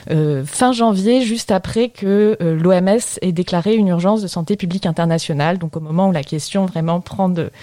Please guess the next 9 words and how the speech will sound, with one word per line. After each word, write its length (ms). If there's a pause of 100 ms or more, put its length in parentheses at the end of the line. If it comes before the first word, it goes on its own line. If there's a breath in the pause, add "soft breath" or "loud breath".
(440 loud breath)
prend 240
de, 300
de, 320
de, 260 (560)
de 160
l'importance, 680
on 20
va 120
dire. 260